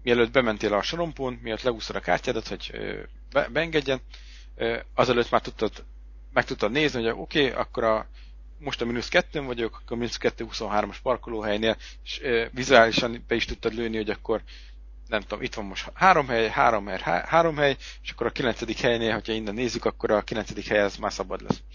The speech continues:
Ez volt az egyik része.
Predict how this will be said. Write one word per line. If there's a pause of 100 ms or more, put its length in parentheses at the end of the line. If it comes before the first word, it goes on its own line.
(260)
Ez
volt
az
egyik (640)
része.